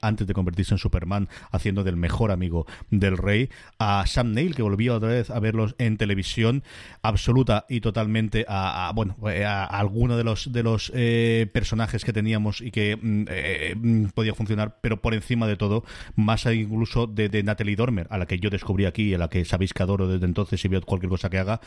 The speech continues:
a un Jonathan Rhys-Meyer, que es, yo creo que esos cuentos de cómo puede alguien des-, autodestruirse su propia carrera. Alguien que estaba llevado absolutamente al estrellato. Yo he visto poca gente a la que le quiera tanto la cámara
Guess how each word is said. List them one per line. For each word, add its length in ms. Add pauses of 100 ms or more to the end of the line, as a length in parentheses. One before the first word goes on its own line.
(280)
a 140
un 120
Jonathan 400
Rhys-Meyer, 520
que 220
es, 100
yo 180
creo 140
que 220 (340)
esos 300
cuentos 380
de 140
cómo 320
puede 220
alguien 220
des-, 160
autodestruirse 640
su 100
propia 220
carrera. 400
Alguien 240
que 60
estaba 360 (260)
llevado 360
absolutamente 500
al 60
estrellato. 420
Yo 80
he 20
visto 280
poca 200
gente 260
a 20
la 100
que 80
le 80
quiera 240
tanto 320
la 80
cámara 340